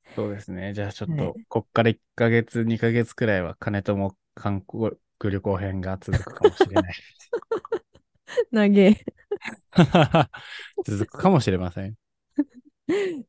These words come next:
Speaker 2: そうだね。ちょっと詰め込むとなんか、あの、要点を絞って話すの難しいな。<laughs>
Speaker 1: いや、十分今日要点絞って詰め込んでましたけどね。
Speaker 2: 本当？
Speaker 1: だいぶ、
Speaker 2: もう概要だよ。
Speaker 1: だいぶ
Speaker 2: 概要でしかない。
Speaker 1: プレゼン、プレゼン味がありました。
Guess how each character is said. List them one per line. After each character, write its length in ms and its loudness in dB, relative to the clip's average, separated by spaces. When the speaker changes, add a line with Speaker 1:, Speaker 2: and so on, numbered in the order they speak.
Speaker 2:
そ 180 -2
う 40 0
だ 120 -4
ね。 60 -10
ち 100 -18
ょ 20 -20
っ 20 -20
と 60 -20
詰 240 2
め 60 0
込 120 2
む 160 6
と 140 2
な 120 2
ん 20 -4
か、 160 -2
あ 120 -2
の、 160 -4
要 200 6
点 200 2
を 60 2
絞 240 0
っ 40 -2
て 100 -6
話 240 0
す 100 -2
の 120 0
難 220 -2
し 140 -6
い 40 -4
な。 220 -12
<laughs> 1500 -2
Speaker 1:
い 20 0
や、 120 2
十 200 0
分 120 2
今 180 0
日 40 0
要 120 -2
点 160 -4
絞 160 -6
っ 20 -2
て 100 -8
詰 180 -6
め 40 -4
込 80 -4
ん 40 -2
で 60 -2
ま 160 -4
し 60 -12
た 100 -8
け 100 -14
ど 100 -16
ね。 180 -16
Speaker 2:
本 120 6
当？ 340 -6
Speaker 1:
だ 100 2
い 40 4
ぶ、 220 4
Speaker 2:
も 80 -2
う 140 -4
概 280 8
要 80 8
だ 60 6
よ。 60 4
Speaker 1:
だ 100 4
い 60 0
ぶ 100 -6
Speaker 2:
概 240 6
要 120 8
で 100 6
し 80 2
か 120 6
な 0 -
い。 20 6
Speaker 1:
プ 60 4
レ 20 2
ゼ 40 2
ン、 60 2
プ 100 -2
レ 100 4
ゼ 120 4
ン 60 4
味 120 2
が 100 6
あ 40 6
り 60 0
ま 120 -2
し 80 -14
た。 180 -20